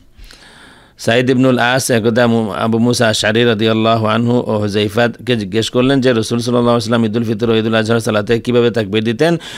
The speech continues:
তখন আবু মুসা আশআরী বললেন, "জানাজার সালাতের তাকবীরের ন্যায়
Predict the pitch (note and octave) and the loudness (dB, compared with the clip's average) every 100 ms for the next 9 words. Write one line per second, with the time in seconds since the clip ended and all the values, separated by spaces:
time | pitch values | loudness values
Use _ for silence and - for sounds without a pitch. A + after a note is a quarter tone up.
0 | - - A2+ A2+ A#2+ B2+ A#2 A2 A2+ A#2+ | -10 -2 0 2 2 2 0 0 0 2
1 | A2 A2+ C3+ A#2+ A2 G#2+ B2 B2+ A#2 A2 | 0 0 2 2 2 2 0 2 2 2
2 | G#2 B2 A#2+ G#2 A2 G2+ A#2+ B2+ B2 B2+ | 2 0 0 -2 -2 -2 0 2 2 2
3 | C#3+ D#3 A#2 | 2 0 -2